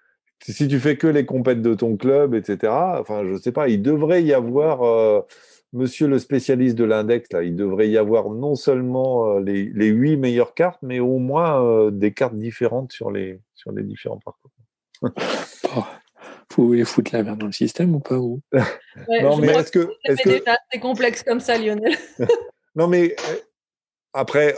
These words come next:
Speaker 1: en dehors de, en dehors de, de, de jouer, euh, de jouer le même parcours et de, et de progresser, mais est-ce que, est-ce que c'est pas aussi une volonté de,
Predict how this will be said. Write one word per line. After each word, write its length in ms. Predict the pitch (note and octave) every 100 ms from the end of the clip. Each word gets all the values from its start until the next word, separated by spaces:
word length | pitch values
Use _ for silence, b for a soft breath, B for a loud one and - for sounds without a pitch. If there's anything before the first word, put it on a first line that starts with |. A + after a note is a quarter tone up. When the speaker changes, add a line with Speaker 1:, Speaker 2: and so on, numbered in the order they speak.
| -
Speaker 1:
en 140 | C3+
dehors 240 | B2 D3
de, 60 | C3
en 240 | C#3 B2+
dehors 280 | A#2 C3 C3
de, 160 | A#2 A2+
de, 260 | G#2+ G#2 G2
de 240 | F#2 G2+ F#2
jouer, 360 | G2+ A2+ A2+
euh, 320 | G2 F#2 F2+
de 160 | E2+ F2
jouer 180 | F2 G2
le 60 |
même 240 | F2 F2+ E2+
parcours 540 | F#2 - A2 A2 F#2+
et 60 | F2
de, 280 | F2 F2 -
et 80 | F2+
de 120 | E2+
progresser, 460 | F2 - G2 A#2 F#3
mais 140 | D#3 B2
est-ce 300 | A#2 A2+ -
que, 260 | C#3 D3 -
est-ce 160 | A2+
que 100 | -
c'est 160 | A#2 B2+
pas 140 | C3
aussi 320 | C3 A#2+ -
une 400 | C#3 A#2+ A2 G2+
volonté 480 | G2 A2+ A2+ G#2 B2+
de, 260 | A#2+ G#2+